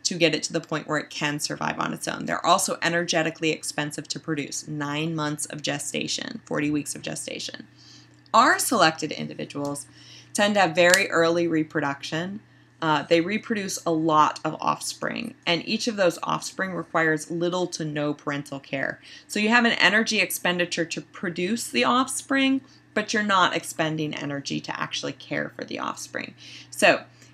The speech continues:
when we actually look at these two pictures, which one's R-selected, which one's K-selected, the, the, um, the dragonfly is R-selected,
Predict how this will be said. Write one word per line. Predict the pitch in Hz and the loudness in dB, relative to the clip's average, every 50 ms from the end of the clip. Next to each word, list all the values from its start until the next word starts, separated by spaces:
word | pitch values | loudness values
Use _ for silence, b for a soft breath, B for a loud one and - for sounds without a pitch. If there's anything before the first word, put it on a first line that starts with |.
| B - | B 0
when | 196 196 202 | 0 2 4
we | 208 214 | 6 8
actually | 214 208 220 220 - 208 185 175 | 8 8 8 6 4 2 2 0
look | 175 185 190 185 - | 2 0 -2 -2 -4
at | 170 - | -6 -4
these | - - - - | -4 -4 -4 -4
two | - - - | -6 -8 -2
pictures, | - - 330 - 320 - - 277 240 233 233 233 - | 0 0 0 2 0 2 4 6 6 6 6 4 2
which | - 180 175 - - | 0 -2 -2 -2 -2
one's | 170 165 165 - | -2 -2 -2 0
R-selected, | - 160 160 160 156 - - 156 151 156 - - - 165 | 4 4 4 4 4 2 0 -2 -2 -2 -4 -8 -10 -8
which | 160 156 - - - | -8 -8 -8 -8 -10
one's | - - - - | -10 -10 -10 -6
K-selected, | - 220 202 214 214 - 226 214 202 196 196 - - 190 185 180 180 B B B B B - | -2 0 0 0 0 0 0 0 0 0 -2 -2 -2 0 0 0 -2 B B B B B 0
the, | 175 170 165 151 - - 160 | 2 2 2 2 -2 -8 -6
the, | - 160 160 151 151 - - - | -2 -2 0 0 0 0 0 -2
um, | 151 147 151 - | -4 -4 -4 -6
the | - 156 | -8 -2
dragonfly | 151 208 196 196 196 196 190 180 - 160 160 | 4 6 6 8 6 4 0 -2 -2 0 0
is | - - - - | 0 -2 -2 0
R-selected, | 165 175 185 185 - - 180 170 165 165 - - - 160 156 151 151 | 2 2 2 2 0 0 0 0 0 0 -4 -6 -4 -4 -2 -4 -4